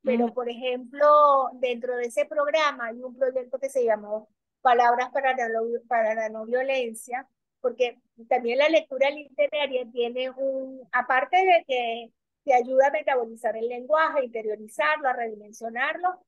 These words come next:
Speaker 1: te ayuda también a, a ver las cosas de una manera distinta, porque hay un distanciamiento. Y eso creo que es importante. Vinieron, eh,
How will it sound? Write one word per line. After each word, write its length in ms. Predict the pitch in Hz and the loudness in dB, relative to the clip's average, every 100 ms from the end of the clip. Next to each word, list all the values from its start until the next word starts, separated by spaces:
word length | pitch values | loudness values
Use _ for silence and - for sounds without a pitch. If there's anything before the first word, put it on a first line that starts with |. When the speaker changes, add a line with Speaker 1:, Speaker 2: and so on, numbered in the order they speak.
| _ _ | _ _
Speaker 1:
te 100 | 294 | 2
ayuda 420 | 247 240 254 277 285 | 2 4 4 4 4
también 540 | 285 269 254 247 262 | 0 0 -2 -2 0
a, 180 | 285 - - 285 _ - | -2 -4 -8 -12 _ -4
a 120 | 247 | 0
ver 180 | 262 247 | 2 2
las 140 | 285 | 0
cosas 300 | 285 302 311 | 0 -2 -2
de 60 | 302 | -10
una 100 | 294 | -10
manera 340 | 254 247 247 | -10 -8 -6
distinta, 640 | 262 269 - 269 220 180 - - _ _ | -6 -8 -6 -4 -4 -8 -16 -18 _ _
porque 400 | - 233 277 - - | -6 -2 -2 0 2
hay 160 | 330 | 2
un 180 | 294 254 | 2 -2
distanciamiento. 880 | 262 - 262 - 233 220 214 202 190 _ _ 311 | -4 0 0 2 -2 0 -6 -10 -20 _ _ -4
Y 100 | 330 | -2
eso 220 | 349 277 254 - | 0 -2 -2 -6
creo 240 | 240 240 | -6 -4
que 80 | 233 | -6
es 80 | 285 | -8
importante. 720 | 277 233 202 208 196 190 196 214 | -6 -6 -4 -4 -4 -12 -20 -18
Vinieron, 840 | 226 269 269 262 269 320 349 349 | -10 -6 -4 -4 0 0 -2 -8
eh, 140 | 240 | -8